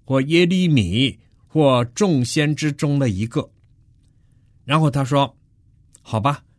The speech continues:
那你们说我是谁？”彼得就说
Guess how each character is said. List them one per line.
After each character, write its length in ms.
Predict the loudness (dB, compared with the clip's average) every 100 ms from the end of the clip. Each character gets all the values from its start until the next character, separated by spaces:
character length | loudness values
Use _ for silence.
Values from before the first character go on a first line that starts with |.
| _ _ -2
那 320 | 2 4 4
你 180 | 2 2
们 220 | 0 0
说 340 | 0 0 0
我 180 | -2 -6
是 200 | -6 -8
谁？” 340 | -8 -8 -10 -10 _ _ _ _ _ _ _ _ _ _ -2
彼 160 | 0
得 140 | 2 0
就 180 | -2 -2
说 340 | -2 -2